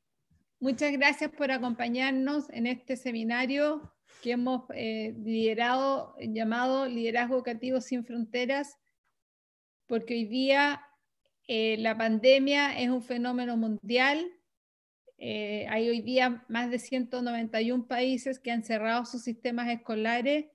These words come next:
No obstante, el, el cierre físico de las escuelas no ha implicado que los colegios, los educadores hayan seguido impartiendo una educación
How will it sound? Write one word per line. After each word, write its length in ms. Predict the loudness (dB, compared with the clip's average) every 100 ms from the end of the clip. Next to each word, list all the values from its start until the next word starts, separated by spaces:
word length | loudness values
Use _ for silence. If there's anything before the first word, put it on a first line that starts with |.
| _ _ _ -8
No 120 | -6
obstante, 680 | -6 -4 0 0 0 2 2
el, 200 | 2 -10 -20 -20 _
el 140 | -8 -8
cierre 560 | -6 4 4 4 0
físico 580 | -2 -4 -2 -2 -2 0
de 140 | 2 2
las 180 | 0
escuelas 680 | -2 -2 2 2 2 -2 -4 _ _ _ _
no 160 | -2 2
ha 40 |
implicado 1000 | 2 0 -6 -2 0 2 2 2 0 -4
que 120 | -4 -2
los 180 | -2
colegios, 720 | -4 -2 0 0 0 0 0 -4 _
los 180 | -8 -4
educadores 760 | -2 -2 -2 0 0 0 0
hayan 240 | 0 -2 -4
seguido 680 | -4 -4 -2 0 0 -2 -8 _ -6
impartiendo 1000 | -6 -4 -8 -2 0 2 0 0 -2 -4 _ _ _
una 260 | -4 -2 0
educación 760 | -2 -4 -8 -4 -2 0 -2